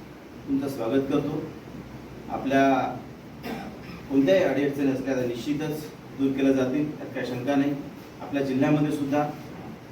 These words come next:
भारतीय जनता पार्टी आणि महायुतीचं खूप चांगलं वातावरण हे झालेलं आहे, दिसलेलं आहे.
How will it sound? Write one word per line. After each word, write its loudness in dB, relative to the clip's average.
भारतीय 0
जनता 6
पार्टी 2
आणि 6
महायुतीचं 2
खूप -6
चांगलं 2
वातावरण 2
हे -4
झालेलं 0
आहे, 4
दिसलेलं 2
आहे. 2